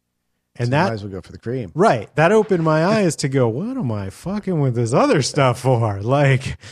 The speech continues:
Speaker 1: if I'm having a donut, I'm just gonna have, you know, the donut, not try and have, oh, oh, the worst, actually, and this will surprise a lot of people probably,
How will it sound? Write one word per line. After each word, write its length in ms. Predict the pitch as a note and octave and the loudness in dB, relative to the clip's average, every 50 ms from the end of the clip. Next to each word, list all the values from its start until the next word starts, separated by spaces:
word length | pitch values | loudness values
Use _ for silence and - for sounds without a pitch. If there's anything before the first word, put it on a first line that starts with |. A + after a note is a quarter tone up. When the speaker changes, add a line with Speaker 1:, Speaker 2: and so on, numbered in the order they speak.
| - - - | -16 -6 -4
Speaker 1:
if 160 | D3 C3 - | -2 0 2
I'm 200 | G3 C4+ C#4+ A3+ | 2 2 2 2
having 280 | F#3+ F3 E3 D3 C#3 B2+ | 2 2 2 2 0 -2
a 60 | A#2+ | -2
donut, 560 | A2+ A2+ G3+ B3+ B3+ F#3+ C3+ A#2+ A#2 A#2 - _ - | 0 2 4 4 4 4 2 0 0 -4 -6 _ -6
I'm 160 | D#3+ F#3+ G3+ | -4 -4 -2
just 180 | G3+ G3+ D#3 - | -2 -4 -4 -4
gonna 160 | - C#3 C3+ | -4 -4 -4
have, 280 | C3 C3+ C3 B2 B2 C3 - | -4 -4 -4 -6 -6 -8 -10
you 80 | E3 C#3 | -8 -6
know, 180 | A#2+ A2+ A2 | -6 -6 -6
the 340 | G#2+ G#2+ A2 G#2+ C3 B2+ B2 | -8 -8 -4 -2 0 0 0
donut, 440 | G#2+ A#2 C3 D#3 F3 C#3+ G#2+ F#2 - - - | -2 -2 -2 -2 -2 -4 -6 -8 -10 -12 -10
not 320 | C#3+ B2+ B2 B2 A2+ - | -8 -6 -6 -6 -6 -8
try 240 | - - B2+ A#2 G#2+ | -8 -6 -6 -4 -4
and 180 | G#2+ G#2+ G#2 G#2 | -6 -6 -6 -8
have, 300 | G#2+ A2+ G#2+ G2+ G2+ - _ | -8 -8 -8 -10 -12 -10 _
oh, 260 | - B2 A2 G#2 G#2 G2+ - _ _ _ _ _ _ _ _ | -4 -4 -4 -4 -6 -10 -12 _ _ _ _ _ _ _ _
oh, 160 | - E3 E3 | 0 0 0
the 120 | D3+ B2+ A2+ | 2 0 0
worst, 400 | A#2 D3+ G3 B3 A3+ - - - | 0 0 0 0 -2 -4 -4 -4
actually, 640 | A#2+ A#2 A2+ - - - B2 A#2 A2 A2 G#2+ - - - | -4 -4 -6 -6 -8 -10 -8 -6 -6 -6 -8 -10 -12 -10
and 160 | B2+ A2+ A#2 | -8 -6 -4
this 100 | B2 - | -4 -4
will 80 | - B2+ | -4 -4
surprise 380 | - - G#2+ - B2 A#2 A#2 A2 | -4 -4 -2 -2 -2 -2 -2 -2
a 60 | A#2 | -4
lot 200 | C3+ F3+ A3+ A#3 | -4 -4 -4 -4
of 60 | D#3 | -6
people 260 | A#2+ A#2 G#2 A2 G2+ | -6 -8 -6 -8 -8
probably, 420 | - A2 G#2 G#2 G2 G#2 G2+ G#2+ | -8 -8 -8 -8 -10 -12 -12 -14